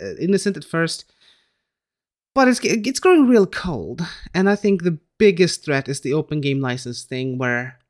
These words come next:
where they're suffocating the creative spirit of the people in this hobby. But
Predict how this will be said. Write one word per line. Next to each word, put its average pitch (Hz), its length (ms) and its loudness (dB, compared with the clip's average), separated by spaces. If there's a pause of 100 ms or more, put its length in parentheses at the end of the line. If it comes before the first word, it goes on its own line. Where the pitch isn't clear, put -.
(180)
where 226 140 0
they're 208 280 0
suffocating 151 840 -2
the 131 340 -2 (180)
creative 240 500 0
spirit - 800 -4
of 143 120 -4
the 139 80 -2
people 117 540 -4
in 123 180 -2
this 117 160 -6
hobby. 131 580 -8 (600)
But 226 240 -4